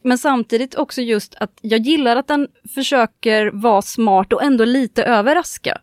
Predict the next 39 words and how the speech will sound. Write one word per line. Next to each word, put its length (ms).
För 80
det 40
är 20
så 100
lätt 280
att 80
tänka 300
att 240
en... 340
Eh, 260
revengefilm 640
ska 180
vara 720
gory 420
och 100
splatter 760
och 520
den 180
här 100
filmen, 280
för 160
den 200
handlar 300
om 120
jättehemska 720
saker, 500
men 100
den 100
är 120
inte 280
grafisk. 560
Det 60
kan 120
också 160
vara 80
lite 160
bra 180
att 60
veta. 380